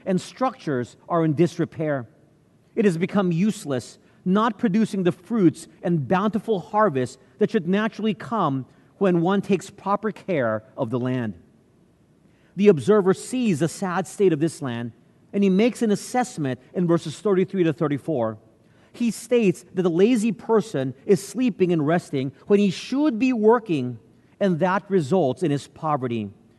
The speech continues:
which should not be a surprise to anyone, but it is a surprise for the lazy man.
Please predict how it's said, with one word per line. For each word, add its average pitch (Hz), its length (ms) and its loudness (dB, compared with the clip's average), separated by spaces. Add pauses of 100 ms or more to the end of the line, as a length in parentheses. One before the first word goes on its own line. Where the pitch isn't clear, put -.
(240)
which 247 140 4
should 226 160 2
not 208 340 0
be 254 140 2
a 220 40 4
surprise 226 720 0 (220)
to - 80 -4
anyone, 202 600 2 (560)
but 185 120 4
it 190 140 8
is 180 180 2
a 143 40 -8
surprise 147 760 -2 (180)
for 151 120 -4
the 135 100 0
lazy 117 360 -2
man. 110 400 -4